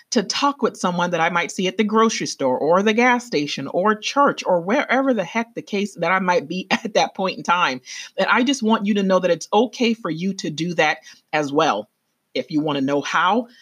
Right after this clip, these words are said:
again, there are different ways. It's having a casual conversation. It's just getting to know someone. It's okay to say, "Hi, how's it going? What are you up to? What are you making for dinner tonight? What are your plans for the weekend?"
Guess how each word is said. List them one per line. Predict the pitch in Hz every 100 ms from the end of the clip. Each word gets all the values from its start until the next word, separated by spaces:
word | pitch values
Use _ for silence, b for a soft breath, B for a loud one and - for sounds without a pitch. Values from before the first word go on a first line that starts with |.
| b
again, | 190 185 262 190 120 -
there | 185
are | 208
different | 175 147 214 175
ways. | 190 233 196
It's | - -
having | - 196 247
a | 240
casual | - 165 170 185 185
conversation. | - 156 147 151 - 277 - - - B B B B
It's | 180 -
just | 208 226 - 208
getting | - 233 233
to | 220 226
know | 190 208 294
someone. | - 214 170 156 -
It's | 185
okay | 220 160 240
to | 220
say, | 202 214
"Hi, | 185 196 220 139 b b
how's | b 151 196
it | 196
going? | 196 233 170 - _ -
What | 170
are | 208
you | 220 214
up | 254 -
to? | 156 107 - _ _ _ _ -
What | 135
are | 190
you | 208
making | 196 196 226
for | 214
dinner | 202 277 240
tonight? | 180 143 - b b
What | 147 190
are |
your | 190 214
plans | 214 208 208 214
for | 226
the | 214
weekend?" | 202 262 285 175 123